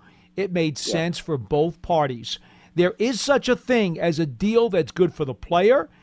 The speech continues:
Speaker 1: and that's good for the team, which in turn is good for the player. You see?
Speaker 2: Paul, let me ask something. Paul, let me ask you
Speaker 1: Yeah,
Speaker 2: something.
Speaker 1: go ahead.
Speaker 2: All right. I,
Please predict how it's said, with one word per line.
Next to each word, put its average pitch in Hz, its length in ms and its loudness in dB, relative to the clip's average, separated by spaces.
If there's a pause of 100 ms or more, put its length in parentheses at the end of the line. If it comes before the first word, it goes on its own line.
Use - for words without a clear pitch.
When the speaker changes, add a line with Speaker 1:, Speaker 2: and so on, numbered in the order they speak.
(180)
Speaker 1:
and 170 160 0
that's 160 200 0
good 180 280 2
for 170 100 0
the 156 100 0
team, 208 640 0 (320)
which 214 240 4
in 247 160 -2
turn 254 560 4 (220)
is 233 180 4
good 247 260 2
for 277 140 -4
the 269 100 0
player. 254 540 4 (560)
You 190 140 4
see? 262 400 2
Speaker 2:
Paul, 175 220 8
let 170 80 8
me 180 80 8
ask 160 160 6
something. 117 240 2 (1500)
Paul, 156 160 6
let 165 120 8
me - 60 8
ask 165 140 8
you 320 80 4
Speaker 1:
Yeah, 339 60 6
Speaker 2:
something. 180 200 2
Speaker 1:
go 269 140 6
ahead. 302 240 2 (920)
Speaker 2:
All 123 80 8
right. - 100 2 (520)
I, - 40 -4